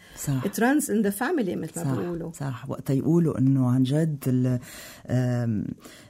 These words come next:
Speaker 1: الجينيراسيون، impact الجينيراسيون وال اي دي ان
Speaker 2: مم.
Speaker 1: تخلقي فيها
Speaker 2: مزبوط.
Speaker 1: وبتكملي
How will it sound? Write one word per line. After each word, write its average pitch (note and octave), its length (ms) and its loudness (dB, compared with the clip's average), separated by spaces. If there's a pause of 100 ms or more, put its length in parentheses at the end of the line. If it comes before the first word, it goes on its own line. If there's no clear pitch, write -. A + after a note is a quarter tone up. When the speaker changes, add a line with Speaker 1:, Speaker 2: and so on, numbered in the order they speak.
(280)
Speaker 1:
الجينيراسيون، C3+ 840 4
impact E3 560 2
الجينيراسيون C3+ 1120 4
وال B2 200 2
اي B2+ 120 2
دي C3 140 4
ان D3 480 6 (560)
Speaker 2:
مم. G#3+ 260 -2 (220)
Speaker 1:
تخلقي D3 560 0
فيها D3 500 2 (180)
Speaker 2:
مزبوط. F#3+ 600 -6
Speaker 1:
وبتكملي D#3 1000 4